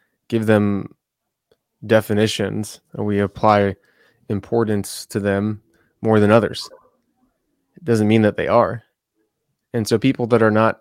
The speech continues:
acting because of fear are choosing not to act because of certain information. The power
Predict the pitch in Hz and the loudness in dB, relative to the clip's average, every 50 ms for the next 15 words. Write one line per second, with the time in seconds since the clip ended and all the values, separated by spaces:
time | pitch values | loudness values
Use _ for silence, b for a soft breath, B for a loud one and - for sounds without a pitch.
0 | _ - 101 107 113 - - 113 107 101 95 101 95 - - 110 104 107 110 101 | _ -2 0 0 -2 -4 -6 -6 -4 -4 -4 -6 -8 -6 -6 -6 -4 -4 -4 -4
1 | 98 95 95 - - - - - - 139 123 101 98 120 123 - _ _ _ _ | -4 -6 -10 -14 -20 -20 -12 -6 -2 0 0 0 0 -2 -6 -8 _ _ _ _
2 | _ _ _ _ _ _ _ _ _ _ _ - 113 110 107 104 _ _ - - | _ _ _ _ _ _ _ _ _ _ _ 0 2 2 0 -2 _ _ -10 -4
3 | - 147 156 165 131 107 101 95 104 120 131 - _ _ _ _ _ _ _ - | 0 2 2 2 2 0 0 -2 -2 -4 -6 -10 _ _ _ _ _ _ _ -4
4 | 113 107 104 101 - - 117 - - 98 92 98 107 - - - - 107 104 - | -2 0 0 -2 -2 -4 -4 -2 -2 -2 -2 -2 -4 -8 -14 -10 -10 -8 -4 -4
5 | 101 95 104 95 - 117 110 101 101 101 98 107 107 123 135 120 104 - - 107 | -4 -4 -4 -4 -2 0 0 0 0 -2 -2 -2 0 2 2 2 0 -2 -8 -14
6 | 107 - _ _ _ _ _ _ _ _ _ _ _ _ _ _ _ _ _ _ | -16 -20 _ _ _ _ _ _ _ _ _ _ _ _ _ _ _ _ _ _
7 | _ _ _ _ _ _ _ _ _ _ _ _ _ _ _ _ _ _ - 117 | _ _ _ _ _ _ _ _ _ _ _ _ _ _ _ _ _ _ -8 -8
8 | 104 - - - 127 143 147 123 110 107 113 123 120 | -8 -4 2 6 6 8 8 8 6 4 2 0 -2